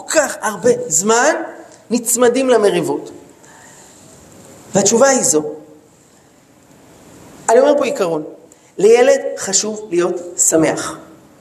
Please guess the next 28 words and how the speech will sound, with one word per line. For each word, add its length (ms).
למבוגר 520
חשוב 360
להיות 320
צודק. 440
לילד 280
חשוב 240
להיות 220
שמח. 440
וכיוון 420
שהוא 140
רואה 160
שהמריבה 540
מפרידה 440
בינו 240
לבין 240
השמחה, 440
זה 100
לא 180
כיף 260
להיות 200
בברוגז 640
וכעס 420
עם 100
מישהו, 400
הוא 120
באלגנטיות 800
מדלג 440
מעליה. 340